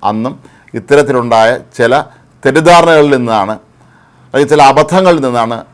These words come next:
ലോക നേതാക്കൾ ഒരു യുദ്ധത്തിലേക്ക് ചെന്നത് എന്നാണ്. അതിന് ഏതാണ്ട് സമാനമായൊരവസ്ഥ തന്നെയാണ് ഇപ്പോഴും ലോകത്ത് നിലനിൽക്കുന്നത് എന്നും അമേരിക്കയും ചൈനയും തമ്മിലുള്ള ഈ ഒരു വ്യാപാര യുദ്ധം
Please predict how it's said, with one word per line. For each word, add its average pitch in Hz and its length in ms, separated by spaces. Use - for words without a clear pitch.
ലോക 120 220
നേതാക്കൾ 110 460
ഒരു 107 140
യുദ്ധത്തിലേക്ക് 104 640
ചെന്നത് 101 360
എന്നാണ്. 82 320
അതിന് 139 180
ഏതാണ്ട് 180 380
സമാനമായൊരവസ്ഥ 147 920
തന്നെയാണ് 110 420
ഇപ്പോഴും 117 460
ലോകത്ത് 110 380
നിലനിൽക്കുന്നത് 107 640
എന്നും 90 300
അമേരിക്കയും 127 480
ചൈനയും 113 360
തമ്മിലുള്ള 104 360
ഈ 123 180
ഒരു 139 280
വ്യാപാര 117 560
യുദ്ധം 117 400